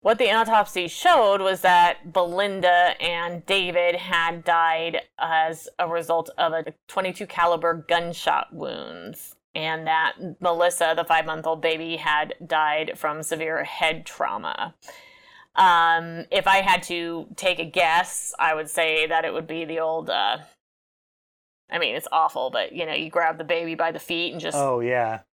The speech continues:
Speaker 1: swing 'em and smash 'em against
Speaker 2: The way chimps do to rival chimp gangs or whatever.
Speaker 1: Yes,
Speaker 2: Yep.
Speaker 1: yes.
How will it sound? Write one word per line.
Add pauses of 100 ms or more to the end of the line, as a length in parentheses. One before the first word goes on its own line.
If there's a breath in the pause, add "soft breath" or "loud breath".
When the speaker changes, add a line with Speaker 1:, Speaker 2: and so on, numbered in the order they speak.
(160)
Speaker 1:
swing
'em
and
smash
'em (100)
against (340)
Speaker 2:
The
way
chimps
do
to
rival
chimp
gangs
or
whatever.
Speaker 1:
Yes,
Speaker 2:
Yep.
Speaker 1:
yes.